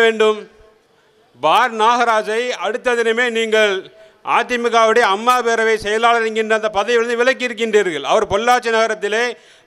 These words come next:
முப்பத்தி நாலாவது வார்டிலே அதிமுக அம்மா பேரவையுடைய செயலாளராக இருந்து கொண்டிருக்கின்றார். ஏன் அவரை நீக்க வேண்டும்? ஆதாரம் அதுதான். நீங்கள் நீக்கி இருக்கின்றீர்களோ அதுதான் ஆதாரம், வேற எந்த ஆதாரம் தேவை கிடையாது. எஸ் பி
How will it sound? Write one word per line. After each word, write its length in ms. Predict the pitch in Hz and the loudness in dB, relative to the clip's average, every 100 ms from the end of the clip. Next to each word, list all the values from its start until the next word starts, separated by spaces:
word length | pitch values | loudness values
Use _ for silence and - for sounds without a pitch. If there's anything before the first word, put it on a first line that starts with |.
| 151 | -12
முப்பத்தி 360 | - 254 233 214 | -2 -2 2 2
நாலாவது 400 | 202 233 254 233 220 | 4 4 2 2 2
வார்டிலே 360 | 214 214 214 240 202 | 2 0 -2 0 0
அதிமுக 420 | 220 240 240 226 196 | -2 -4 -4 -2 0
அம்மா 200 | 226 247 226 | 0 0 0
பேரவையுடைய 480 | 220 214 202 202 233 247 233 _ _ _ 202 | 0 0 0 0 0 0 -4 _ _ _ 0
செயலாளராக 480 | 233 262 254 247 | 2 4 2 2
இருந்து 180 | 233 233 233 | 2 0 -2
கொண்டிருக்கின்றார். 640 | 226 214 208 196 165 127 - _ _ _ | -2 -6 -6 -2 -2 -4 -12 _ _ _
ஏன் 260 | 147 240 254 | -2 0 2
அவரை 160 | 254 240 | 0 0
நீக்க 200 | 262 240 254 247 | -4 -2 0 0
வேண்டும்? 340 | 226 208 135 - _ _ _ _ _ _ _ _ _ _ _ _ - 156 | -2 -4 -6 -18 _ _ _ _ _ _ _ _ _ _ _ _ -4 0
ஆதாரம் 360 | 247 269 262 247 | 4 4 2 2
அதுதான். 360 | 247 233 147 - _ _ - | 2 2 0 -6 _ _ -8
நீங்கள் 220 | 196 220 220 | -4 0 0
நீக்கி 180 | 262 254 | 0 -4
இருக்கின்றீர்களோ 500 | 220 240 226 220 240 226 | -8 -4 -2 2 2 4
அதுதான் 320 | 220 240 262 247 | 2 2 0 2
ஆதாரம், 340 | 240 240 220 208 | 2 0 0 -2
வேற 100 | 247 240 | -4 -2
எந்த 100 | 247 | -2
ஆதாரம் 280 | 240 240 240 | 0 -2 -2
தேவை 180 | 233 247 240 | 0 0 0
கிடையாது. 380 | 226 214 151 110 - _ _ _ _ _ _ _ _ _ _ _ _ _ - | 0 0 -2 -8 -20 _ _ _ _ _ _ _ _ _ _ _ _ _ -8
எஸ் 200 | - | -6
பி 60 | 254 | -2